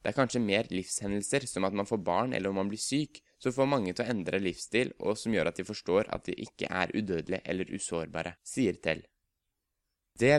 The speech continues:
vi vet generelt, er at helsevaner og usunn livsstil er skjevfordelt i befolkningen. De som har høyere utdannelse, har sunnere livsstil.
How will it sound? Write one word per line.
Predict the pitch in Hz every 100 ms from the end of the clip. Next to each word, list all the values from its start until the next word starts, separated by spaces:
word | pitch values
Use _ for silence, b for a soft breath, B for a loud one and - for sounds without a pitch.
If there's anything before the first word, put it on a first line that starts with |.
| 143
vi | 135
vet | 120 120 -
generelt, | 127 127 127 120 -
er | 87 90
at | 104
helsevaner | 135 98 - 92 90 113 143
og | 92 -
usunn | 113 87 110 107
livsstil | 90 - 135 160 b b b
er | 117
skjevfordelt | - 139 101 76 85 101 131 -
i | 98
befolkningen. | 107 92 80 82 87 82 b b b -
De | 95
som | 101
har | 113
høyere | 123 101 120
utdannelse, | 104 101 104 - 143
har | 127 113
sunnere | - 113 82 87
livsstil. | 78 - 82